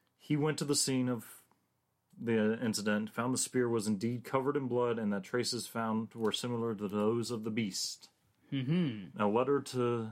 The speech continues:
Speaker 1: Saint Florentin, minister of the king's house,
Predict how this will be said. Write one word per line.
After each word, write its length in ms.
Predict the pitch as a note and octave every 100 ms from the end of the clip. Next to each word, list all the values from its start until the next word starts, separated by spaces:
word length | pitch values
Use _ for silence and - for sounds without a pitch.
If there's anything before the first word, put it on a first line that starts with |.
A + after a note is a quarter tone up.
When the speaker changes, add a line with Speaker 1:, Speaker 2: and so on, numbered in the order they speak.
| A2+ -
Speaker 1:
Saint 360 | - C3+ B2+
Florentin, 920 | - C3 B2 A#2+ - A#2+ A2 G#2+ A2+
minister 380 | A2 G#2+ - A#2+
of 100 | G#2+
the 60 | G2+
king's 320 | - A2+ G2
house, 560 | - C3 G2+ - -